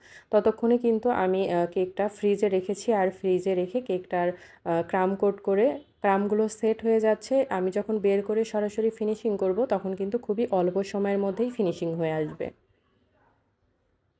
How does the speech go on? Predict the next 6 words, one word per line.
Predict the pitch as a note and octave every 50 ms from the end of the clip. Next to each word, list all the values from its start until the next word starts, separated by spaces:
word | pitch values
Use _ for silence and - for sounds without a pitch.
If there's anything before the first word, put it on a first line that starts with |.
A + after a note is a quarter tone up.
| _ _ _ _ _ _ _ _ _ _ _ _ _ _ _ _ _ _ _ _ _ _ _ _ _ _ _ _ _ _ _ _ _ _ _ -
তো | A3+
এগুলো | A#3+ A#3+ A3+ A#3+ A#3+ A#3
আমি | A3+ A3+ A#3+
সাইডে | A#3+ - A3 G3+ G3+ G3+ A3+ G#3+
রেখে | G#3 G3 G3 G3 G#3+
দিচ্ছি। | F#3 F#3+ F#3+ F#3+ - - - G3+ G#3+ B3+